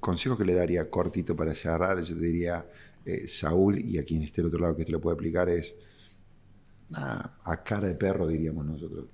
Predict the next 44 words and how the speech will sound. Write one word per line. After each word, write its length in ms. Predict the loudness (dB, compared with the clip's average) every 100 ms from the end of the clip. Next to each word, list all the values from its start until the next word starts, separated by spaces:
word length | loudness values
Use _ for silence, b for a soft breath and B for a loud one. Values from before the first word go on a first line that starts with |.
| -14
salir 520 | -4 4 6 6 4
y 80 | -2
bu-, 260 | 0 -2 -4
y, 160 | -8 -10 -8 -6
y 40 |
conocer, 640 | 0 0 0 0 0 -2 -8 -20 b b -10
¿no 60 |
es 60 | -8
cierto? 300 | -6 -2 -2
La, 260 | 0 -2 -6 B B -6
eh, 180 | -4 0
yo 120 | 4
creo 160 | 4
que 100 | 6
la, 140 | 4 2 -2
lo, 180 | -2 0
lo, 200 | 2 2
la 100 | 2
ventaja 440 | 2 2 0 2 2
que 100 | 4
tiene 220 | 4 2
Saúl 420 | 2 4 4 4
y 80 | 0
personas 360 | -2 0 0 0
que 60 |
estén 120 | 0
en 40 | -2
una 40 |
situación 340 | 0 -2 -2 0
como 200 | 0 0
él, 100 | -2 B B -6
que 80 | 2
ya 100 | 6
el 80 | 6
mero 180 | 6 6
hecho 200 | 6 4
de 80 |
haberte 280 | 4 4 2
salido 420 | 0 0 2 6
de 80 | 6
tu 120 | 4
lugar 280 | 2 4 4
de 120 | 2
comodidad, 720 | 0 0 0 2 2 4 4